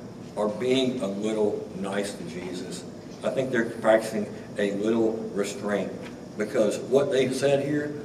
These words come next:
they had heard some other things about Jesus. Some of the other answers that probably went through their mind is like, "What are people saying about you?" Uh, they're probably calling, you know, a poser, fake, delusional, a heretic. But the disciples went the kind route of saying,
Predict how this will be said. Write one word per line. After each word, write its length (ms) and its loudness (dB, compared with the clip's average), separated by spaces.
they 140 6
had 80 8
heard 240 4
some 240 0
other 200 4
things 380 -4
about 320 -2
Jesus. 460 -8
Some 260 8
of 80 6
the 160 4
other 220 8
answers 380 6
that 140 2
probably 280 6
went 180 2
through 140 2
their 100 4
mind 320 0
is 60 -2
like, 160 -2
"What 160 6
are 40 4
people 280 0
saying 240 4
about 440 6
you?" 140 -4
Uh, 360 -2
they're 120 -2
probably 260 4
calling, 420 2
you 160 0
know, 120 2
a 20 -8
poser, 420 0
fake, 500 -2
delusional, 680 2
a 40 -2
heretic. 540 2
But 380 6
the 60 -4
disciples 500 2
went 180 -2
the 60 -2
kind 360 0
route 180 2
of 80 -2
saying, 340 -2